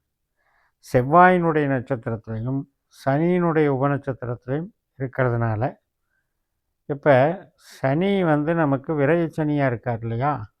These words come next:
அதனுடைய தாக்கத்தை இன்னைக்கு வெளிப்படுத்துவாங்க. அதே போலத்தான் செவ்வாயை பொறுத்த வரைக்கும் நம்ம லக்னாதிபதி.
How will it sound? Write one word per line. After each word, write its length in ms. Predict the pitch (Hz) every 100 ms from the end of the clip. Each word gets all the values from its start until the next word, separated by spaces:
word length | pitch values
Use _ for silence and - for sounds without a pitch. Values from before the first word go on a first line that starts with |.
| -
அதனுடைய 540 | 117 147 160 147 135 127
தாக்கத்தை 580 | - 143 180 180 165 180
இன்னைக்கு 320 | 180 139 131
வெளிப்படுத்துவாங்க. 760 | 156 123 123 113 - 113 104 107 110 107 _ _ _ _ _ _ _ _ -
அதே 260 | 123 170 180
போலத்தான் 580 | 160 147 131 135 151 220 - _ _ _ -
செவ்வாயை 520 | 131 135 180 180 170
பொறுத்த 380 | 151 143 135 127
வரைக்கும் 420 | 127 123 113 151 202 - _ _ _ _ _ _ _ _ _ -
நம்ம 300 | 120 139 139
லக்னாதிபதி. 800 | 120 127 170 175 156 139 120